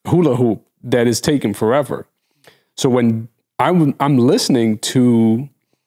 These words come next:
you know, the keynote, and I was like, "Wait, did he just say," Sam Altman, when he announced the episode, "Did he just say what I think he just announced?" So I was at the gym just letting it play in the background. So I pick up, I'm like,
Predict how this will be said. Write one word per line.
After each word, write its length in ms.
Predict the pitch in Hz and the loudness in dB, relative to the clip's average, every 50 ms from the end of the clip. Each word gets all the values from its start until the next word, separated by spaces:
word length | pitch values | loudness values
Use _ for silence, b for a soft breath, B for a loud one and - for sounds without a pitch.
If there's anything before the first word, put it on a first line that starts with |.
| _ _ | _ _
you 100 | - 139 | 0 0
know, 100 | 135 123 | 2 2
the 100 | 107 110 | 0 -2
keynote, 580 | 98 - - 208 277 240 120 110 113 117 - _ _ _ _ _ _ _ _ _ _ _ _ _ _ - | -2 0 2 2 4 4 2 2 0 -2 -6 _ _ _ _ _ _ _ _ _ _ _ _ _ _ -4
and 80 | 135 | -2
I 60 | 147 175 | 0 0
was 120 | 170 143 | 0 0
like, 240 | 127 107 104 98 - | 0 0 -2 -2 -2
"Wait, 240 | 127 131 113 101 - | -2 0 0 0 0
did 120 | 123 110 | -2 -2
he 220 | 107 - - 220 | -2 0 0 0
just 320 | 254 - 285 277 214 - - | 2 2 2 0 0 -2 -4
say," 580 | - - 165 147 135 113 104 101 - 123 - _ _ _ _ _ _ _ _ _ b b b b - | -2 -2 0 2 2 0 0 0 -2 -6 -12 _ _ _ _ _ _ _ _ _ b b b b -8
Sam 260 | - - 143 135 135 | -4 -2 0 0 2
Altman, 220 | 143 127 131 127 | 0 0 0 0
when 100 | 120 120 | 0 0
he 80 | 123 131 | 0 0
announced 280 | 123 120 113 110 - | 0 0 -2 -2 -2
the 60 | 113 127 | -4 -4
episode, 200 | 143 139 120 104 | -2 -2 -4 -2
"Did 140 | 123 117 | -2 0
he 100 | 113 190 | 0 0
just 220 | 226 - 269 - - | 0 0 0 -2 0
say 160 | - 196 175 | 0 0 2
what 140 | 143 139 135 | 2 2 0
I 100 | 120 113 | 0 -2
think 280 | - - 156 151 135 - | -2 -2 -2 -2 -2 -2
he 180 | - 147 127 | -2 -2 -2
just 280 | 110 117 117 110 - - | 0 0 -4 -4 -4 -4
announced?" 400 | 107 104 123 131 123 92 101 - | -2 0 0 0 0 -2 -4 -2
So 60 | 127 120 | -2 0
I 180 | 131 127 107 - _ _ _ - | 0 -2 -4 -6 _ _ _ -6
was 100 | - 139 | -4 -2
at 140 | 147 143 123 | -2 -2 -2
the 60 | 139 | -2
gym 300 | 117 113 139 139 127 117 | -2 0 0 0 0 0
just 200 | 113 123 127 - | 0 -2 -2 -2
letting 180 | 135 127 117 113 | 0 0 0 0
it 80 | 113 - | -2 -2
play 140 | - 127 | -2 -2
in 60 | 120 113 | -2 0
the 40 | |
background. 320 | 110 139 151 147 - 117 113 | 0 0 -2 -2 -2 -4 -4
So 80 | - | -4
I 40 | 104 107 | -6 -6
pick 200 | - 156 131 - | -4 -4 -2 -2
up, 160 | - - - | -2 -2 0
I'm 100 | 120 120 | 0 0
like, 280 | 120 110 104 98 - | 0 0 -2 -4 -4